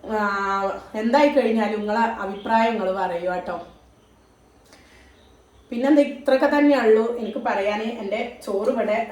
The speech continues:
റെഡിയായി. ഞാൻ കുറച്ച് ചോറ് കഴിക്കട്ടെ. ഇത്രയൊക്കെ ഞാൻ കഴിക്കുള്ളൂ കേട്ടോ. അത് നോക്കിയോ, ഇതന്നെ ജാസ്തിയാണ് അല്ലേ?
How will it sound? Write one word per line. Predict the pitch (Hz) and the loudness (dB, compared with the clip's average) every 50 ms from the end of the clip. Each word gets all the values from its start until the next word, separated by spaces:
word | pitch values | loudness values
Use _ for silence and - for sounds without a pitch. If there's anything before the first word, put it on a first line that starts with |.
| 196 | -6
റെഡിയായി. | 208 208 196 214 226 233 214 196 190 202 220 247 247 - - - - - - - - | -6 -6 -4 -4 -2 -2 0 0 0 -2 -2 -6 -8 -8 -12 -16 -18 -18 -20 -18 -14
ഞാൻ | 214 196 196 208 214 220 220 - - | -12 -10 -8 -8 -8 -10 -10 -10 -6
കുറച്ച് | 202 202 196 - - - - 311 | -6 -6 -6 -8 -12 -6 -4 -2
ചോറ് | - 294 254 214 208 208 - | 2 2 2 2 0 -2 -4
കഴിക്കട്ടെ. | 208 202 - 196 202 | -4 -4 -4 -4 -6
ഇത്രയൊക്കെ | 196 - - 247 226 - 285 294 302 - - 302 | -8 -8 -10 -8 -2 0 2 2 2 2 2 2
ഞാൻ | 294 285 254 240 254 247 | 4 4 2 2 0 -2
കഴിക്കുള്ളൂ | 226 196 - - - 226 214 214 208 190 | -2 -2 -2 -4 -6 -4 -2 -2 -2 -2
കേട്ടോ. | 202 - 196 185 | -2 -6 -8 -8
അത് | 190 220 | -6 -6
നോക്കിയോ, | 226 233 226 233 233 240 - - - - - - - - - - - - - - - - | -6 -6 -4 -6 -8 -8 -8 -12 -18 -20 -20 -16 -14 -14 -14 -14 -18 -20 -20 -20 -16 -10
ഇതന്നെ | - 196 202 233 262 | -8 -6 -4 -2 -2
ജാസ്തിയാണ് | 262 226 196 190 - - 220 208 196 185 180 | -2 0 -2 -2 -4 -4 -4 -4 -4 -4 -4
അല്ലേ? | 190 208 220 208 - - - - | -6 -6 -6 -6 -6 -10 -14 -20